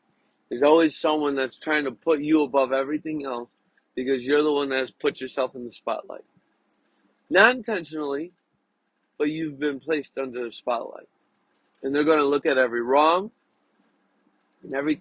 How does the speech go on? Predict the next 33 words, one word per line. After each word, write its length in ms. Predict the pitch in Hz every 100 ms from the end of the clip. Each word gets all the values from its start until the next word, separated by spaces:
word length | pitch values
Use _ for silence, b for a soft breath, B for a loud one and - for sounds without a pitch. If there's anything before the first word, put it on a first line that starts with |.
| _ -
mishap 680 | 135 147 156 - 135 113 - _ _ _ _ _ _ _ _ _ _ _
because 280 | 135 135 131
they, 360 | 139 165 175 160
because 260 | 147 135 135
they 100 | 151
will 180 | 165 156
either 220 | 156 147
use 320 | 143 165 160
it 80 | 180
as 240 | 156 151
an 80 | 139
excuse 440 | 139 127 - 165 -
for 160 | 143
themselves 520 | 123 123 - 180 190
to 100 | 208
do 240 | 190 220 226
it, 100 | 233 _ _ - _ _ _ _ _ _ _ _ _ _ _
or 260 | 156 175 180
it 60 |
will 220 | 143 143
cause 320 | 135 151 147 139
them 160 | 139 _
to 80 | 123
stumble 580 | - 143 143 165 175 165 _ _ _ _ _
and 100 | 131
to 100 | 131
fall 420 | - 139 147 147
away 360 | 139 131 135 - _ _ _ -
and 160 | 123
to 80 | -
claim 380 | 117 - 127 123
church 380 | - 120 101 -
hurt. 180 | -